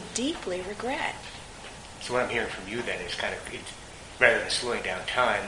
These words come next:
Speaker 2: coming from an engineering background, what you're doing is increasing the sampling rate of, of, of, of the, the, the moments of time. So
Speaker 1: That's
Speaker 2: you,
Speaker 1: right.
Speaker 2: you're just chopping it up finer,
Speaker 1: Yeah.
Speaker 2: and so now you have decision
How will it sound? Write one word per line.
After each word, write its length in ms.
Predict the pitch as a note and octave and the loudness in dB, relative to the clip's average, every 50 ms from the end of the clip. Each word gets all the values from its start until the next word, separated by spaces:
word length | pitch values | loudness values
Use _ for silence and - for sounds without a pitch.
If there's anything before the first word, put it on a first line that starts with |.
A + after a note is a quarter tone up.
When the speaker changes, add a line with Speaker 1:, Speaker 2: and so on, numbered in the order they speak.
| F#2+ - - | -4 -6 -4
Speaker 2:
coming 200 | - G#2+ G2 G2 | -2 -2 -2 -2
from 160 | - G#2+ G#2 G2 | -4 -2 -2 0
an 60 | G2+ | 0
engineering 440 | G2 F#2+ F#2 - G2+ G#2+ A2+ G#2 F2 | -2 -2 -2 -2 -2 0 0 0 -2
background, 440 | - F2 F2+ F2 - - F#2 F2 F2 | -2 -4 -4 -4 -4 -6 -6 -6 -6
what 120 | F#2 F2 | -6 -2
you're 160 | G2+ A#2+ B2+ B2+ | 0 0 0 0
doing 220 | G2 F#2 F2+ F2 | 0 -2 -4 -4
is 180 | F2 F2 F2 F#2 | -4 -4 -4 -4
increasing 440 | F#2 F2+ - G#2 G2 F#2 F#2 F2+ E2 - | -4 -4 -4 -4 -2 -2 -4 -4 -6 -6
the 60 | - | -4
sampling 440 | - - F#2+ F#2+ F#2+ - F2+ F2 F2 | -2 0 0 0 0 -2 -4 -6 -4
rate 200 | E2+ F2 F2 E2+ - - - - - - - - - - - - - - - | -2 -2 -2 -4 -6 -8 -10 -8 -8 -8 -8 -8 -10 -10 -8 -8 -8 -6 -6
of, 0 | |
of, 460 | - - - - - - - - - | -4 -4 -4 -4 -6 -6 -4 -2 0
of, 320 | - - - - - - G2 | 0 0 0 -2 -4 -4 -2
of 260 | G2 - - - - | -2 -2 -4 -6 -10
the, 680 | - G2 - - - - - - - - - - - - | -10 -10 -10 -12 -12 -14 -14 -14 -14 -14 -12 -10 -10 -8
the, 440 | - - - - - - - A2 | -8 -10 -12 -12 -12 -10 -8 -8
the 220 | G#2+ - - - A#2 | -8 -8 -8 -4 -2
moments 320 | G2+ G2 G2 - - - | -2 -2 -2 -4 -6 -8
of 120 | - - - | -8 -6 -6
time. 280 | - G#2+ G#2 F#2+ F2+ - - | -4 -4 -4 -4 -4 -4 -4
So 140 | - - A#3 | -2 0 4
Speaker 1:
That's 120 | A#3+ - | 6 6
Speaker 2:
you, 60 | - - | 8 8
Speaker 1:
right. 100 | - - - - C4 - - - - - - - - - - - | 6 6 4 4 4 2 2 2 0 0 0 0 -2 -4 -2 -2
Speaker 2:
you're 120 | A2 - - | -4 -4 -4
just 260 | - - - - - | -4 -4 -4 0 4
chopping 380 | - - - - - - - - | 6 8 8 8 8 8 8 8
it 60 | - | 8
up 120 | - - - - - | 8 6 6 6 6
finer, 260 | A2 A2 A2+ - G#2+ | 6 8 8 8 8
Speaker 1:
Yeah. 160 | F#2+ F#2 F#2+ | 6 2 0
Speaker 2:
and 80 | G2 - | -2 -2
so 140 | - - A#2+ A2 | 0 0 4 6
now 120 | A2 G#2+ | 6 8
you 80 | A2+ A#2 | 8 6
have 260 | - - A#2 G#2 - - - - - - - - - - - - - - - | 4 4 4 2 2 0 -6 -10 -4 0 0 0 0 0 -4 -6 -4 -2 0
decision 400 | - B2 - - B2+ B2 A#2 - | 2 2 4 4 4 4 4 2